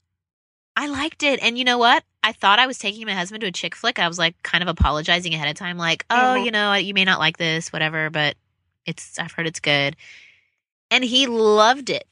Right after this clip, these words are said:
Speaker 1: to the
Speaker 2: Yeah?
Speaker 1: point of afterwards, there's, like, songs in the movie, and not just, like, pieces of songs, like, entire songs in the movie, almost like a
Speaker 2: Oh.
Speaker 1: musical.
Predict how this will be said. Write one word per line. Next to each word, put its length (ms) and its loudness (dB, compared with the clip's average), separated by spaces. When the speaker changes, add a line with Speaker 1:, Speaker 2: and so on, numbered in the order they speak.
Speaker 1:
to 140 -4
the 100 2
Speaker 2:
Yeah? 200 6
Speaker 1:
point 320 2
of 340 2
afterwards, 540 -2
there's, 180 -8
like, 160 -10
songs 420 -6
in 100 -8
the 60 -10
movie, 380 -2
and 100 0
not 180 4
just, 200 -6
like, 180 0
pieces 360 -6
of 100 -2
songs, 320 -8
like, 140 -4
entire 600 0
songs 400 -6
in 60 -20
the 60 -18
movie, 500 -16
almost 220 -2
like 100 -2
a 40 0
Speaker 2:
Oh. 20 -8
Speaker 1:
musical. 600 0